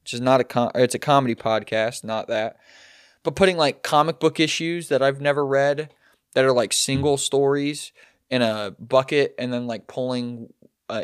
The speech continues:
issue out of a bucket and then reading that and covering it.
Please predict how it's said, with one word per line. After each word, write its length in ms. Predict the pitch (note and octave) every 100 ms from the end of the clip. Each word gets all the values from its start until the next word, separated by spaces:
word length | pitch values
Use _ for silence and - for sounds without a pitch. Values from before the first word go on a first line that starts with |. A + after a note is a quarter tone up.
| A#2+
issue 340 | C3+ - C3
out 120 | B2+
of 80 | A#2
a 60 | A2
bucket 500 | B2 B2 B2 B2 -
and 100 | A#2
then 120 | A#2
reading 320 | A2+ A#2+ A2+
that 240 | G#2+ A#2 -
and 80 | A#2
covering 440 | A#2 A2+ A2+ A2+
it. 200 | A#2+